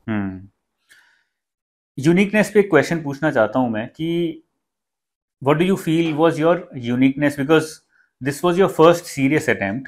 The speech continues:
तो ऐसा क्या तुमने किया अपने फर्स्ट सीरियस अटेम्प्ट में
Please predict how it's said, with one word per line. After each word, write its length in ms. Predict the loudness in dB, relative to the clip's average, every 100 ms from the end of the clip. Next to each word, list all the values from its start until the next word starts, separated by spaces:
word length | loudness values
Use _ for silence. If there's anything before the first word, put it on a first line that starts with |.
| -16 _ _ _ _ _ _
तो 120 | 2
ऐसा 220 | 2 4 2
क्या 420 | 6 8 8 6 2 -18 _
तुमने 260 | -2 -2 -2
किया 240 | 2 4
अपने 200 | 4 2
फर्स्ट 320 | -2 0 0 -2
सीरियस 300 | -2 -2 -4
अटेम्प्ट 300 | -6 -6 -6
में 300 | -8 -12